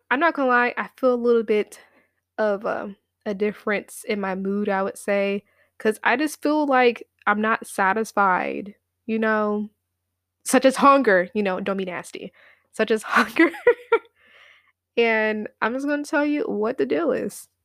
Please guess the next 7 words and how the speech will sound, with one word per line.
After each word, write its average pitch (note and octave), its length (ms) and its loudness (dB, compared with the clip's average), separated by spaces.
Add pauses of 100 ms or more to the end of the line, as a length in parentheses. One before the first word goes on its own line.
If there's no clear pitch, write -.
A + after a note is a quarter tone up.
(200)
Okay, A#3 440 0
so - 180 -4
it G#3 180 -4
all G#3+ 220 0
started G#3+ 480 -2
back G3+ 340 -4
in, G3+ 180 -6